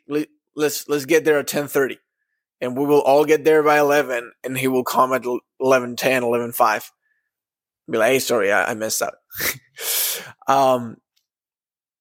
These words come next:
and we expect that. Now that's the reputation he has, and we even find ways to, to make it work for us. But, like, we expect that he's going to be late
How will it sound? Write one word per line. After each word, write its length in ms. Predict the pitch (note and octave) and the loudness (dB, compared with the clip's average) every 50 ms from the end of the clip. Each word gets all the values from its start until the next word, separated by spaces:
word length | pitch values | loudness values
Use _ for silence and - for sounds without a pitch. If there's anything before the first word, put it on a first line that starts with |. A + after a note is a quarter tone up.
| _ _ _ _ _ _ _ _ _ _ - | _ _ _ _ _ _ _ _ _ _ -2
and 180 | D#3+ E3 F3+ F#3+ | 0 0 2 2
we 100 | A3+ A#3+ | 2 2
expect 380 | G#3+ - - - - A#3+ G#3 | 2 0 0 0 0 0 0
that. 200 | F3 B2+ G2 _ _ _ _ _ - | -2 -8 -8 _ _ _ _ _ -6
Now 280 | C#3 E3 F#3 G3+ G#3 | 0 2 4 4 4
that's 260 | G3+ G3 F#3+ G3+ - - | 4 2 2 0 -2 -2
the 160 | G3+ G3 F#3 | -2 0 2
reputation 640 | F#3 - - - G3+ - - F#3+ F#3 F3 G3+ G3+ G#3 | 2 0 0 -2 -10 -4 -2 -2 -2 -2 -4 -8 -6
he 120 | G#3+ G3+ | -6 -2
has, 560 | - D#3 C#3+ C#3+ C#3+ D#3+ E3+ - - - - _ _ _ _ _ _ _ - | 0 2 2 2 2 0 -2 -6 -10 -10 -12 _ _ _ _ _ _ _ 0
and 320 | D3+ D#3+ D#3+ D#3 D#3 D#3 D3+ | 2 4 4 4 0 0 -2
we 120 | D#3 D#3 | 0 2
even 260 | D#3 E3 D3+ E3 E3 D#3 | 2 2 2 0 -4 -2
find 320 | - E3+ D#3 D#3+ D#3+ D3+ | 0 2 2 2 2 0
ways 280 | C#3 C#3+ D3 - - - | 0 0 0 0 -2 -2
to, 180 | E3 D#3 D#3 | 0 0 0
to 140 | - - D3 | 0 -2 -2
make 200 | D3 D3 C#3+ C#3+ | -2 -4 -2 -2
it 40 | E3 | -2
work 260 | D3+ D3 C#3+ D3 _ | -2 -2 -4 -4 _
for 120 | - F3 D#3+ | -4 -4 -2
us. 180 | A#2 B2+ D#3 D#3 | 0 0 0 0
But, 100 | F3 E3+ | 2 2
like, 180 | E3 D#3+ C#3 D3 | 2 2 0 -2
we 180 | D#3 F3+ G3+ | -2 -2 0
expect 440 | D4+ - - - - F#3 F3+ F3+ D#3 | 0 -2 -4 0 2 2 2 2 0
that 160 | F3 F3 E3 | 0 -2 -2
he's 240 | - E3 D#3 D3 C3 | -2 -4 -4 -4 -2
going 280 | C#3 D#3 C#3+ D3 D3+ D3+ | -2 -4 -2 -2 -2 -4
to 60 | D3 | -2
be 100 | D3+ D3+ | -2 2
late 460 | D#3 A3 C4 - - _ - - - | 4 4 2 2 0 _ -16 -20 -20